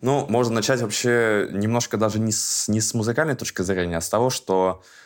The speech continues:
саундтрек громкий, который хочется слушать, это должен быть, э, громкий фильм «На весь мир» известный.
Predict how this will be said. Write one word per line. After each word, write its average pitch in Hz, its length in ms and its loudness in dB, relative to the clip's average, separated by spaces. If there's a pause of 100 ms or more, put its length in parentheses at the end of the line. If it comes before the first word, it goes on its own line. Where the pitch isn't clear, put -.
(160)
саундтрек 110 720 0
громкий, 104 400 -2
который 104 280 -2
хочется 107 320 -4
слушать, - 360 -4
это 90 140 -2
должен 98 360 -2
быть, 101 380 -4
э, 85 260 0
громкий 95 300 -4
фильм 101 260 -2
«На 87 60 -2
весь 87 220 -4
мир» 90 180 -2
известный. 78 440 -6